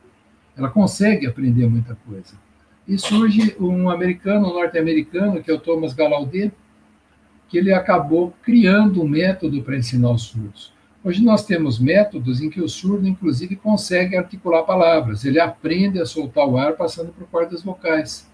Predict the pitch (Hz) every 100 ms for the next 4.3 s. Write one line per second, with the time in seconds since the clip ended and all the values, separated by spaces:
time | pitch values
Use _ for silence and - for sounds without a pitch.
0 | _ _ _ _ _ _ _ - 131 -
1 | 208 240 131 120 135 156 170 165 156 147
2 | 131 120 - _ _ _ _ - 151 180
3 | 180 156 160 135 - 196 175 143 120 202
4 | 214 120 104